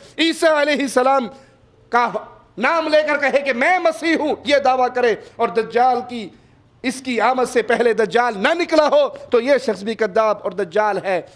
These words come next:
क्योंकि बाद लोगों ने महदी के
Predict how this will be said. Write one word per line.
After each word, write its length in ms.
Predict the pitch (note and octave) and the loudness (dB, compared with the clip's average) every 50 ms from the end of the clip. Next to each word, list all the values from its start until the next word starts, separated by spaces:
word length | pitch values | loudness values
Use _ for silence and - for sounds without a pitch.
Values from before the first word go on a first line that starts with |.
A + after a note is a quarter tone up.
| - - - | -20 -14 -8
क्योंकि 540 | A3 A#3 B3 - - B3+ C4 C4+ C4 C4 A#3 - - - - - F3+ | -6 -6 -4 -2 0 2 2 2 2 0 -2 -6 -10 -20 -10 -2 0
बाद 260 | G#3+ A3+ A3+ A3 G#3 | 0 2 0 0 0
लोगों 340 | A3 A3+ A#3 G#3+ A#3 A3+ A3+ | 0 0 0 2 2 0 2
ने 240 | A#3 A#3+ B3 A#3+ - - - - E3 | 2 0 0 -2 -6 -14 -20 -12 -6
महदी 380 | F#3+ G#3+ G#3+ G#3 F3+ A#3 A3+ | -4 -2 -2 -2 -4 -8 -8
के 200 | - - A3+ A3 | -4 -2 0 0